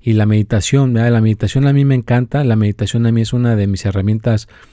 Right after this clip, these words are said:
más, ah, poderosas. Y es una frase que uso casi todo el tiempo cuando doy una consulta, cuando hablo con una persona,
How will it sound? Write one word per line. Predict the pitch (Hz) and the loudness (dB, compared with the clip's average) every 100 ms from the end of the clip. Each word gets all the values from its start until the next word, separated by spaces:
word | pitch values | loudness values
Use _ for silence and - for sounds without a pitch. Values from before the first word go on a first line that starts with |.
| _ - - | _ -10 -2
más, | 110 110 110 | 0 2 0
ah, | 120 110 101 95 | 0 0 0 -2
poderosas. | - 104 95 113 - 139 - | 0 0 2 0 0 -2 0
Y | 117 | 0
es | 120 | 2
una | 147 127 | 2 2
frase | 117 120 139 | 0 -2 -2
que | - | 0
uso | 117 131 117 | 0 0 -2
casi | - 120 127 | -2 -4 -2
todo | 110 120 | 0 0
el | 107 | 0
tiempo | 113 - | 0 2
cuando | - 104 101 | 2 2 2
doy | 113 | 2
una | 120 120 | 2 0
consulta, | 107 98 123 123 131 123 120 - - | -2 0 -2 0 2 0 0 -8 -14
cuando | - 104 110 | -2 2 4
hablo | 120 | 2
con | 120 | 2
una | 117 123 | 2 2
persona, | 107 92 117 123 131 | 0 0 2 2 2